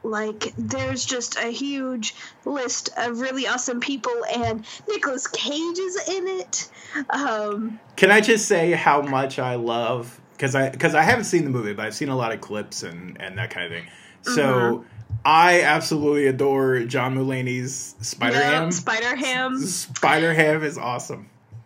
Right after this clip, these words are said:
Speaker 2: It's
Speaker 1: It is.
Speaker 2: perfect. It's perfect casting. Oh my God, it's perfect.
Speaker 1: It is fantastic. And then you got, like, Kimiko Glenn as Penny Parker and Nicolas Cage as Spider-Man Noir. You also have, uh, Lily Tomlin as Aunt May,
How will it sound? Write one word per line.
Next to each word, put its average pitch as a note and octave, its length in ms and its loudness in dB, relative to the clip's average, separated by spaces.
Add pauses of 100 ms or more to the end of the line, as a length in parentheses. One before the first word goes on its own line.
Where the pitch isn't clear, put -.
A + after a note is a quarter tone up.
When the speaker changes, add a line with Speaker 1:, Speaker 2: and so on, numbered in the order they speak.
Speaker 2:
It's C3+ 220 0
Speaker 1:
It A#3+ 60 -4
is. C4 100 -2
Speaker 2:
perfect. D3+ 480 2
It's C3+ 120 2
perfect E3+ 520 0
casting. A#2+ 420 -4 (100)
Oh D3 160 0
my A#2 140 -4
God, G2+ 200 -6
it's F#2 100 -14
perfect. F2+ 340 -10 (580)
Speaker 1:
It A#3+ 180 -2
is A#3 180 -4
fantastic. - 840 -4
And A#3+ 100 -4
then A#3 120 -6
you A3 60 -8
got, G3 180 -4
like, G#3 240 -4
Kimiko C4+ 320 -6
Glenn E4+ 420 -4
as A3 220 -4
Penny E4 260 -4
Parker C#4 680 -2 (200)
and A#3 100 -4
Nicolas C#4 340 -6
Cage A#3+ 340 -6
as A3 100 -6
Spider-Man G#3+ 400 -4
Noir. C4+ 720 -2 (600)
You A#3+ 200 -2
also A#3 320 -2
have, G#3 600 0
uh, G3+ 260 0
Lily A#3+ 300 -4
Tomlin B3 520 -2
as G#3 480 -2
Aunt A3 300 -4
May, G#3 420 -4